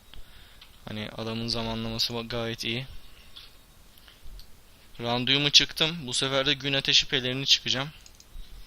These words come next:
Yani W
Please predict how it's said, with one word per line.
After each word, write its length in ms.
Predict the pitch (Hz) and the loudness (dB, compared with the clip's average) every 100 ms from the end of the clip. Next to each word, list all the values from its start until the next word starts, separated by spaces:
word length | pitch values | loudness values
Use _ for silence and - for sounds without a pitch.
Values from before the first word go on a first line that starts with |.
| - - - - - - - - - - - - - - - - - - - - - - - - - - - - - - - - - - - - - - - - - 143 | -18 -20 -20 -20 -20 -20 -20 -20 -20 -14 -12 -12 -14 -16 -18 -18 -18 -20 -20 -20 -20 -20 -20 -12 -14 -14 -20 -20 -20 -20 -20 -20 -20 -18 -16 -14 -12 -10 -10 -10 -10 -6
Yani 180 | 127 123 | -2 -2
W 420 | 117 127 131 135 | 2 2 2 0